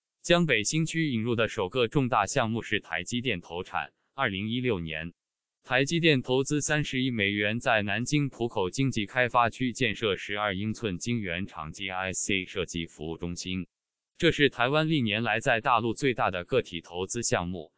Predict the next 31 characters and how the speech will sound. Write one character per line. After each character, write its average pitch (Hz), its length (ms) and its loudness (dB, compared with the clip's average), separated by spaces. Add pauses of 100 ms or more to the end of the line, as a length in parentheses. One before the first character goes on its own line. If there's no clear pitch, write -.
(120)
因 135 240 0
其 98 220 -4
极 92 180 -4
具 104 160 -6
效 90 240 -2
应。 87 220 -6 (500)
产 123 220 2
业 151 120 6
链 135 200 6
上 123 200 2
下 104 200 2
游 95 180 0
的 107 120 -2
arm、 92 340 -2 (100)
新 147 260 0
思 143 160 -2
科 131 220 2
技、 90 260 -2 (480)
大 147 160 4
唐 107 220 0
电 135 240 4
子、 82 380 -4
新 151 260 0
兴 151 240 -2
电 123 240 2
子、 78 300 -8 (420)
泛 143 240 4
灵 127 160 0
半 139 180 2
导 104 200 0
体、 82 280 -6